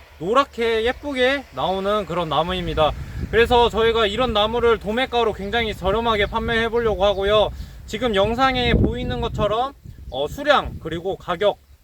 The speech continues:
해서 제가 택배로 보내드리도록 하겠습니다. 나무를 하나하나 보여드리면요. 어, 지금 이런 나무들 이렇게 들어갑니다. 이렇게 해가지고 뿌리도, 어, 이 정도 굉장히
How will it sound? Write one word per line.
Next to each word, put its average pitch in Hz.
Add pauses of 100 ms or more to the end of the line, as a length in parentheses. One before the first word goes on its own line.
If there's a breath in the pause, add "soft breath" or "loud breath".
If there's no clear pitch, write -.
(180)
해서 240
제가 175
택배로 240
보내드리도록 180
하겠습니다. 147 (420 loud breath)
나무를 233
하나하나 262
보여드리면요. 208 (1600)
어, 180
지금 220
이런 247
나무들 226
이렇게 190
들어갑니다. 151
이렇게 175
해가지고 170 (420 loud breath)
뿌리도, 240 (640)
어, 123
이 165
정도 196 (280)
굉장히 185